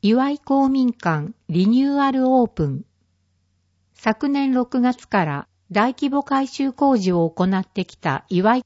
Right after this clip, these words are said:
公民館がリニューアルオープン。新型コロナウイルス感染拡大に伴い臨時休館となっていましたが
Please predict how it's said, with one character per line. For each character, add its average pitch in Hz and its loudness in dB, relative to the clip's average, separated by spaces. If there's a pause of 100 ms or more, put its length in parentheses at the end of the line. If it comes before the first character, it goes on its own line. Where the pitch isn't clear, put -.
公 254 2
民 247 2
館 156 -2
が 139 -6 (240)
リ 185 2
ニ 254 2
ュ 277 -2
ー 277 -2
ア 262 -2
ル 254 0
オ 247 4
ー 226 2
プ 156 -4
ン。 131 -8 (1080)
新 262 -2
型 285 -6
コ 285 0
ロ 285 0
ナ 269 0
ウ 269 0
イ 262 0
ル 277 -4
ス - -12
感 247 0
染 254 -2
拡 254 -4
大 247 2
に 240 2
伴 226 0
い 160 -6
臨 220 0
時 254 -4
休 285 -2
館 196 0
と 165 -4
な 196 0
っ 208 -6
て 180 -4
い 170 -2
ま 160 -2
し - -10
た 160 -4
が 147 -8